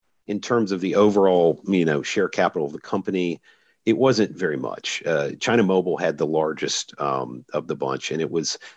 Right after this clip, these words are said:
about two percent of their total shares outstanding. It, it was not a large am-, amount of their investing. Uh, you know, the, the, the,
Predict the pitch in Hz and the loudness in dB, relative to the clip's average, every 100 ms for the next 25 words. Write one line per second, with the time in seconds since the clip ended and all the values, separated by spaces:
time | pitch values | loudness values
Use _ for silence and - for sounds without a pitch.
0 | _ 85 90 - - 101 - 76 - 71 | _ 0 0 0 0 0 0 -2 0 -2
1 | - - 73 64 76 71 69 - 80 67 | -4 -4 -4 -2 0 0 -2 -2 -2 -2
2 | - - 64 62 - 57 - - 53 - | -6 -6 -6 -6 -10 -10 -10 -10 -12 -14
3 | - 64 85 82 78 82 82 78 80 73 | -14 -10 -6 -6 -4 -4 -2 -2 -2 -2
4 | 69 71 73 71 69 73 67 - 78 73 | -2 0 0 -2 -4 -8 -10 -10 -8 -6
5 | 69 67 65 58 58 57 53 - - _ | -6 -8 -8 -12 -10 -10 -8 -10 -14 _
6 | _ _ _ _ _ _ 107 104 - 110 | _ _ _ _ _ _ 0 2 4 2
7 | 71 67 98 104 - 120 - 123 131 | 2 2 2 2 2 0 2 4 4